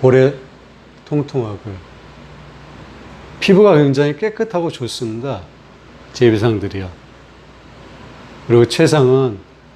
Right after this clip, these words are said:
그렇게 크지 않습니다. 크더라도 굉장히 날렵해 보입니다. 김선영 아나운서도 그렇게 크지 않은 걸로 알고 있습니다. 언변이 굉장히 좋죠.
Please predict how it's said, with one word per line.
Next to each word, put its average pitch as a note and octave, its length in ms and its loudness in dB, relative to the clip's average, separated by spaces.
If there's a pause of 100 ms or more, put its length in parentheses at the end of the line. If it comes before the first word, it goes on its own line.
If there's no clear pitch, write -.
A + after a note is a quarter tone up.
(220)
그렇게 A#2+ 280 -6
크지 F3+ 340 -2
않습니다. G2+ 540 -4 (140)
크더라도 C#3+ 560 2
굉장히 A2+ 400 -10
날렵해 B2 480 0
보입니다. F#2+ 440 -10 (2500)
김선영 C#3+ 460 4
아나운서도 B2+ 480 -2
그렇게 A#2+ 300 -10
크지 - 300 -6
않은 A#2+ 240 0
걸로 G#2+ 180 -6
알고 G2 220 -14
있습니다. G2+ 460 -16 (1700)
언변이 C3+ 460 6
굉장히 B2+ 360 0
좋죠. B2+ 440 -12